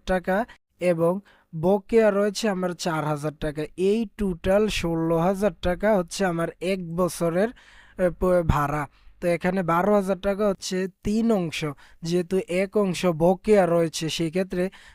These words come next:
বারো হাজার টাকাটা হচ্ছে তিন অংশ, আমার মোট ভাড়াটা হচ্ছে চার অংশ।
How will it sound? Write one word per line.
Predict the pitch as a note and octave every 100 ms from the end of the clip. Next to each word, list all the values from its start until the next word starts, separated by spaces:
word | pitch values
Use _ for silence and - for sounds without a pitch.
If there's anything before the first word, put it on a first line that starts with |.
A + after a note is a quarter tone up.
| -
বারো | D#3+ E3+ G3 G3+
হাজার | F3+ F3+
টাকাটা | - F#3+ G3 F3+ F#3
হচ্ছে | F#3 - G3+ F#3
তিন | - G3+ A3
অংশ, | G#3+ E3+ - D3+ - - -
আমার | E3 F3 F3+
মোট | F3 E3+ F3+ G3 G3+ -
ভাড়াটা | E3 D#3+ D#3 D#3+ D#3+ G3
হচ্ছে | G#3 - G#3+
চার | F#3+ G3 F#3+ G3+
অংশ। | F3+ D#3 -